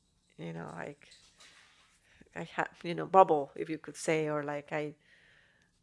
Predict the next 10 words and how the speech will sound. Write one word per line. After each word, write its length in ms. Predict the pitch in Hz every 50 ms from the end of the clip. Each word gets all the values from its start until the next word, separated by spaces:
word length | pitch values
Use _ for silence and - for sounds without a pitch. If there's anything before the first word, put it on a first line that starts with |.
| _ _ - 170
mm, 200 | 156 151 147 - - _ _ _ _ _ - 147
don't 600 | 165 160 156 156 151 151 151 147 147 143 143 156
interact 640 | - 185 175 - - 170 160 156 160 165 - - -
too 40 | 170
much 640 | 160 160 156 151 151 151 - - - - - - - _ _ _ _ _ _ _ _ _ _ _ _ _ _ _ _ _ _ _ _ _ _ -
because, 580 | 156 160 - - - 160 151 151 147 147 151 170 - - - -
you 120 | - -
know, 160 | - 139 - 165
it's 160 | 160 160 -
just 300 | 165 160 - - -